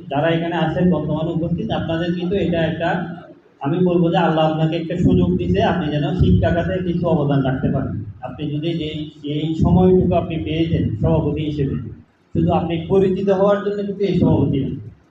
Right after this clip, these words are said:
যেমন আমাকে অনেক, আমার ক্ষেত্রে বলি, অনেক শিক্ষা প্রতিষ্ঠান, বিশেষ করে মাদ্রাসার যারা, আহ, কমিটি এখনো করে নাই, ম্যাক্সিমামে এসে বলে, "স্যার, আপনি আমার সভাপতি হন বা আপনি আমাদের প্রতিষ্ঠানের সভাপতি হন।"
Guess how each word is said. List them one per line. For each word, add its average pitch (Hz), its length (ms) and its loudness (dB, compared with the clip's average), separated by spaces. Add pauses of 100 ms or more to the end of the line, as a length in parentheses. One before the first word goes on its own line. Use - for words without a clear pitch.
যেমন 165 200 -2
আমাকে 175 460 -2
অনেক, 175 300 -2 (1200)
আমার 160 220 -4
ক্ষেত্রে 190 300 0
বলি, 185 260 4
অনেক 175 340 0
শিক্ষা 180 260 0
প্রতিষ্ঠান, 170 440 0
বিশেষ 160 320 0
করে 170 180 0
মাদ্রাসার 160 560 -2
যারা, 143 180 0
আহ, 147 600 -2 (480)
কমিটি 160 300 2
এখনো 165 300 0
করে 160 260 -4
নাই, 208 280 -2
ম্যাক্সিমামে 190 540 2
এসে 180 140 4
বলে, 170 260 4
"স্যার, 170 180 2
আপনি 151 260 2
আমার 151 220 2
সভাপতি 139 420 4
হন 123 200 2 (340)
বা 151 80 0
আপনি 147 240 0
আমাদের 156 320 0
প্রতিষ্ঠানের 165 460 2
সভাপতি - 500 6
হন।" - 140 0